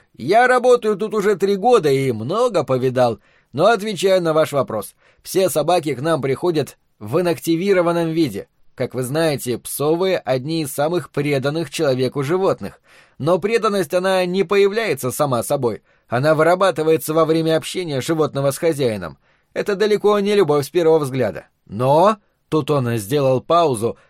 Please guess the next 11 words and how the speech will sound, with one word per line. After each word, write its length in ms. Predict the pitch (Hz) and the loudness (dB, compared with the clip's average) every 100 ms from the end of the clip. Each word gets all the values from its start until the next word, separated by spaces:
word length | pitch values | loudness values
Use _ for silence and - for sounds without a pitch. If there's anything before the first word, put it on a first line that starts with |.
| _ | _
и 80 | 117 | -2
уставился 600 | 123 - 165 160 143 143 | -2 0 2 2 0 -2
на 140 | 139 - | -4 -4
потенциальных 720 | 123 139 127 143 139 135 123 | -4 -4 -2 0 0 -2 -4
покупателей. 800 | 131 135 - 110 92 65 - _ _ _ _ _ _ _ _ _ | -6 -6 -2 -2 -2 -8 -14 _ _ _ _ _ _ _ _ _
«Что 380 | - - 202 220 | -20 -6 2 4
оно?» — 440 | 160 156 165 113 - _ _ - | 4 4 2 2 -2 _ _ -4
первым 380 | - 120 127 123 | 0 2 0 0
не 120 | 127 | -2
выдержал 460 | 135 123 113 117 | 0 0 0 -2
Томас 400 | 110 170 170 147 | 0 0 0 -4